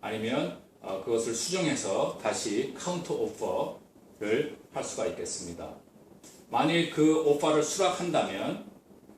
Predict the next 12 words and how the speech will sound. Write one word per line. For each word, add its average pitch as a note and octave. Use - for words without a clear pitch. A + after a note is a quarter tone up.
그 B2+
액셉턴스가 C#3
그 A2+
수락한다는 D3+
사실이 C#3+
다시 B2
그 F#2+
오퍼를 D3
그 A2
바이어에게 C3+
<clears throat> -
개인적으로든지 B2+